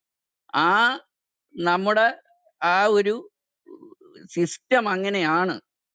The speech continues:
നമ്മൾ ഏതോ ഒരു നൂറ് വർഷം പിന്നിലായിട്ടാണ്, നൂറ് വർഷമല്ല, ഞാൻ ആയിരം, എല്ലായ്പ്പോഴും എഴുതുന്നത്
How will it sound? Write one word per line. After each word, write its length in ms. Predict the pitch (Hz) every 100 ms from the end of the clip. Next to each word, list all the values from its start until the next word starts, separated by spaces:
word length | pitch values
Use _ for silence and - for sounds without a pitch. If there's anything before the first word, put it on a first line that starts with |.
| -
നമ്മൾ 260 | 143 208 240
ഏതോ 220 | 220 233
ഒരു 220 | 240 220
നൂറ് 240 | 214 202
വർഷം 360 | 226 190 - 196
പിന്നിലായിട്ടാണ്, 840 | 185 190 190 185 180 175 170 175
നൂറ് 160 | 147 170
വർഷമല്ല, 400 | 196 - 202 185
ഞാൻ 300 | 135 135 175
ആയിരം, 680 | 170 180 202 196 185 160 160 - - _
എല്ലായ്പ്പോഴും 580 | 139 165 196 208 220 226
എഴുതുന്നത് 720 | 220 208 226 220 220 220 254